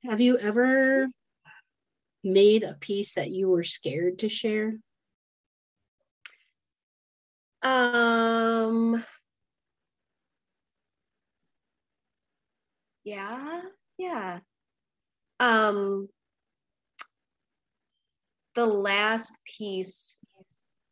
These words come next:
Speaker 2: that I did was more, um, so the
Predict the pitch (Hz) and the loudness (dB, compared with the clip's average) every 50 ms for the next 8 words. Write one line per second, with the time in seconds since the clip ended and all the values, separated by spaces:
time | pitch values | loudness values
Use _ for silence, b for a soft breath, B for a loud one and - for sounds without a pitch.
0 | _ _ - 202 185 190 185 185 175 175 185 185 185 185 185 180 180 170 170 185 | _ _ -6 -4 -2 -2 -2 -2 -2 -4 -4 -2 -2 0 -2 -2 -4 -6 -10 -14
1 | 190 _ _ _ - 180 190 185 180 175 180 180 170 165 170 - - - - _ | -18 _ _ _ -6 -4 -2 0 0 0 -2 -4 -6 -10 -12 -16 -20 -20 -20 _
2 | _ _ _ _ _ _ _ _ _ _ _ _ _ _ _ _ _ _ _ _ | _ _ _ _ _ _ _ _ _ _ _ _ _ _ _ _ _ _ _ _
3 | - 180 190 202 202 196 190 190 190 185 185 180 180 180 180 180 180 180 180 - | -14 -10 -6 -4 -2 -2 0 0 0 0 0 0 0 -2 -2 -2 -4 -6 -8 -14
4 | _ _ _ _ _ _ _ _ _ _ _ _ - 185 175 170 180 175 160 107 | _ _ _ _ _ _ _ _ _ _ _ _ -6 -4 -4 -4 -4 -6 -8 -10
5 | - 165 165 190 - 233 _ _ _ _ _ _ _ _ _ _ _ _ _ _ | -10 -12 -12 -12 -14 _ _ _ _ _ _ _ _ _ _ _ _ _ _ _
6 | _ _ _ - - 302 302 269 262 254 - 233 233 285 262 | _ _ _ -6 -2 2 2 4 2 2 -2 -4 -2 -2 -2